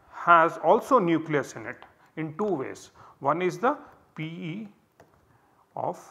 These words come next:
electron and nucleus, and the second one is P E of nucleus and nucleus. Thus, okay,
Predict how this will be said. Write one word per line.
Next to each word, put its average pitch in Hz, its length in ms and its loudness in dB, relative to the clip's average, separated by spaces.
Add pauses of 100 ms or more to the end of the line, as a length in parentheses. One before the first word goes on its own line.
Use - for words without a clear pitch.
(580)
electron 135 580 -2
and 120 180 -8
nucleus, 117 580 -8 (260)
and 131 140 -8
the 123 60 -10
second 190 380 -4
one 135 320 2
is 147 360 -10 (1300)
P 143 80 -12
E 147 380 -12 (800)
of 123 220 0 (600)
nucleus 120 760 -12 (120)
and 123 160 -16
nucleus. - 680 -20 (1300)
Thus, 185 440 6 (560)
okay, 240 200 -12